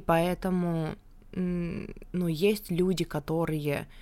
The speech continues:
а, вот та же Настя, да, из подкаста «История мечты», которая, которую, которую ан-, которая меня приглашала на подкаст, и потом я её приглашала на подкаст в-, на «Счастье быть собой», и те выпуски будут опубликованы потом сюда,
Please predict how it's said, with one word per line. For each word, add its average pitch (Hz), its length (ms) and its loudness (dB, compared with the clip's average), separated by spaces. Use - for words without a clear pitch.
а, 160 260 -2
вот 151 220 0
та 185 120 2
же 190 120 2
Настя, 165 460 0
да, 147 220 0
из 175 120 -6
подкаста - 500 -4
«История 156 360 -2
мечты», 156 400 -4
которая, 147 520 -4
которую, 151 920 -2
которую 175 320 0
ан-, 160 200 2
которая 202 400 4
меня 175 320 4
приглашала 190 560 -2
на 175 100 -2
подкаст, - 480 -6
и - 60 -8
потом 160 240 -2
я 151 160 0
её 190 120 0
приглашала 175 460 -2
на 156 100 -2
подкаст - 540 -6
в-, - 80 -8
на 156 340 -2
«Счастье 156 360 -6
быть 143 160 -6
собой», 170 300 -2
и - 120 -10
те - 160 -6
выпуски - 420 -6
будут 147 280 -2
опубликованы 143 600 -2
потом 143 400 -6
сюда, - 360 -2